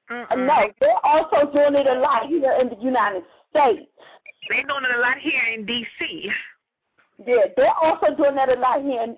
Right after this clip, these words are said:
Speaker 2: in the United States because I lived in Philly, like, uh, two years ago,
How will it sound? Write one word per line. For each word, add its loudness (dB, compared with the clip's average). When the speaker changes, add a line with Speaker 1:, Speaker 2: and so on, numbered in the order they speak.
Speaker 2:
in -6
the -12
United -4
States -2
because -2
I 0
lived 2
in -2
Philly, 0
like, 0
uh, 2
two 0
years 2
ago, 0